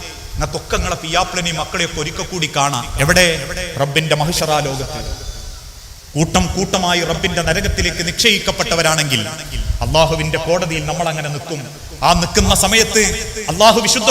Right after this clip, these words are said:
ഖുർആനിലൂടെ പഠിപ്പിച്ചൊരു വാക്കുണ്ട്. മാതാപിതാക്കളും മക്കളും കുടുംബങ്ങളും ചോരയും ഒരുമിച്ച് റബ്ബിന്റെ മഹ്ശറാ ലോകത്ത് സൂര്യൻ ഒരു ചാണത്തായി നിൽക്കുമ്പം അവൻ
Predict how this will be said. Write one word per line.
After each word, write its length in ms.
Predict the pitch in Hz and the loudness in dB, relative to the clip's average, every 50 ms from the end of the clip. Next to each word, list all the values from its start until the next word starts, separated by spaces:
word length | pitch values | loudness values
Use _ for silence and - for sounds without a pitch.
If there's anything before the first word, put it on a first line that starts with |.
| 214 | 4
ഖുർആനിലൂടെ 500 | 240 240 - 240 269 254 247 262 262 254 - - | 4 4 4 4 4 4 2 2 2 2 4 4
പഠിപ്പിച്ചൊരു 460 | 254 254 233 285 277 269 277 269 262 240 | 2 2 2 0 0 2 2 2 6 6
വാക്കുണ്ട്. 440 | 240 254 - - 294 285 269 247 196 151 143 - - - - - - - - - 151 | 6 6 6 4 2 2 2 2 2 0 0 -4 -6 -4 -4 -4 -6 -6 -4 2 4
മാതാപിതാക്കളും 760 | 180 202 233 240 247 233 240 254 254 254 233 254 262 269 262 254 | 6 8 8 8 8 8 6 6 6 6 6 6 6 6 6 6
മക്കളും 340 | 262 247 254 285 269 277 269 269 254 | 4 4 6 6 6 6 6 4 0
കുടുംബങ്ങളും 540 | 262 233 294 285 285 285 277 285 277 277 269 - 262 | 0 0 2 2 4 4 6 6 6 6 4 4 6
ചോരയും 360 | 277 294 302 311 311 294 285 370 539 294 302 311 311 294 - - 208 | 6 8 8 8 6 4 2 2 -2 -2 -4 -4 -6 -6 4 6 8
ഒരുമിച്ച് 400 | - 320 330 349 285 - - 320 294 | 8 8 8 6 4 4 2 6 6
റബ്ബിന്റെ 320 | 320 311 320 349 320 311 320 320 | 6 6 6 4 4 6 6 6
മഹ്ശറാ 340 | 302 339 - 339 320 330 330 302 320 | 6 6 6 8 10 10 10 10 10
ലോകത്ത് 340 | 320 320 320 311 330 330 - 320 | 10 10 10 8 6 4 4 4
സൂര്യൻ 260 | 320 359 359 349 330 330 359 | 4 6 6 6 6 8 6
ഒരു 80 | 381 370 359 | 6 8 10
ചാണത്തായി 420 | 339 330 320 - 330 311 302 294 285 285 | 10 10 10 10 8 8 8 8 8 6
നിൽക്കുമ്പം 420 | 285 262 - 285 294 277 247 214 185 147 - - - - 247 214 - - 165 | 4 4 4 2 4 6 6 4 4 2 -4 -6 -8 -8 -8 -8 0 4 6
അവൻ 120 | 214 254 | 6 6